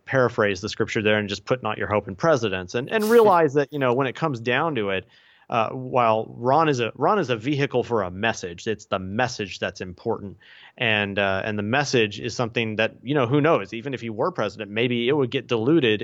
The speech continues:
Speaker 1: in the, in the crap that is the presidency itself. So I'm not so worried about that, uh, in the long run. It's just evident, uh, or evidence against, you know, the, the character,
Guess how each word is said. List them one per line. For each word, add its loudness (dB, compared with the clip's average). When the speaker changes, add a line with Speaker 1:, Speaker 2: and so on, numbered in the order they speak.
Speaker 1:
in -2
the, -2
in 0
the 2
crap -2
that 2
is 2
the -6
presidency -2
itself. -4
So 2
I'm 4
not 4
so 4
worried 4
about 0
that, -6
uh, 4
in 0
the 0
long 2
run. -2
It's -4
just -2
evident, -2
uh, -6
or -2
evidence 0
against, -8
you -10
know, -4
the, -6
the -6
character, 0